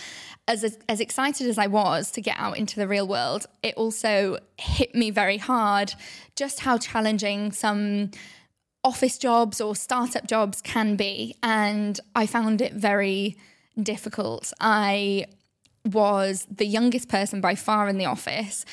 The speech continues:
I was learning as I go. And now I'm reflecting on it, I realised that it wasn't really the environment that would have suited someone who has just graduated, okay? I needed kind of people that could mentor me and that could, that I could look up to. I didn't really get that at this job.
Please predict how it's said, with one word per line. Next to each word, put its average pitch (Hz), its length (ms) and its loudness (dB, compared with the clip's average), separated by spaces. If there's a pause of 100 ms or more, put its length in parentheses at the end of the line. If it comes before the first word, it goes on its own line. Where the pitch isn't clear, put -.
(260)
I 214 120 4
was 202 220 0
learning 240 320 4
as 220 100 -2
I 214 120 0
go. 196 240 2
And 214 160 2
now 233 180 2
I'm 220 160 2
reflecting 220 440 -4
on 208 120 2
it, 208 180 -2
I 214 120 0
realised 202 560 0
that 202 100 -4
it - 80 -4
wasn't 247 380 -2
really 214 260 2
the 202 120 -2
environment 196 680 -2
that 190 280 -2
would 202 160 -2
have 190 140 -8
suited 190 640 -4 (540)
someone 403 400 0
who 349 120 4
has 294 160 4
just 277 160 -2
graduated, 208 680 0
okay? 220 340 0
I 233 160 0
needed 277 460 2
kind 226 200 0
of 208 80 -2
people 208 520 -2
that 190 180 -8
could 214 160 -2
mentor 277 420 0
me 175 160 -2
and 135 200 -6
that - 160 -10
could, - 220 -6
that - 120 -6
I 233 60 -4
could 208 180 -6
look 226 160 -2
up - 200 -2
to. 208 300 -4 (360)
I - 100 -14
didn't 247 220 2
really 226 180 2
get - 240 -4
that 175 300 -2
at 202 220 -2
this - 260 -4
job. 262 320 4